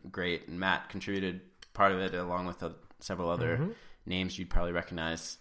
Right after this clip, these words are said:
Speaker 1: Um, so if you're interested in checking it out, we'll set up a link at no meat athlete dot com slash trail dash system.
Speaker 2: Yeah,
Speaker 1: Does
Speaker 2: it
Speaker 1: that
Speaker 2: works.
Speaker 1: work?
Speaker 2: Sure.
Speaker 1: All right.
Speaker 2: All right. Thank you, Doug, for that. I appreciate that.
Speaker 1: <laughs>
Speaker 2: And I appreciate the warning that you were gonna do that.
Speaker 1: <laughs>
Speaker 2: But, uh,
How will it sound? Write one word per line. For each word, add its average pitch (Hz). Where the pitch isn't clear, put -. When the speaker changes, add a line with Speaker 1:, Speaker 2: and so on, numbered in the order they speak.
Speaker 1:
Um, 87
so -
if 95
you're 95
interested 117
in 104
checking 98
it 101
out, 104
we'll 92
set 95
up 95
a -
link 90
at 78
no 92
meat 87
athlete 87
dot 87
com 87
slash -
trail 82
dash 78
system. 131
Speaker 2:
Yeah, 139
Speaker 1:
Does 196
Speaker 2:
it -
Speaker 1:
that -
Speaker 2:
works. 120
Speaker 1:
work? -
Speaker 2:
Sure. -
Speaker 1:
All 90
right. 101
Speaker 2:
All 127
right. 185
Thank -
you, 131
Doug, 139
for 127
that. 120
I -
appreciate 143
that. 139
Speaker 1:
<laughs> -
Speaker 2:
And -
I -
appreciate 135
the 120
warning 127
that 113
you 117
were 123
gonna 113
do 117
that. 156
Speaker 1:
<laughs> -
Speaker 2:
But, 120
uh, 110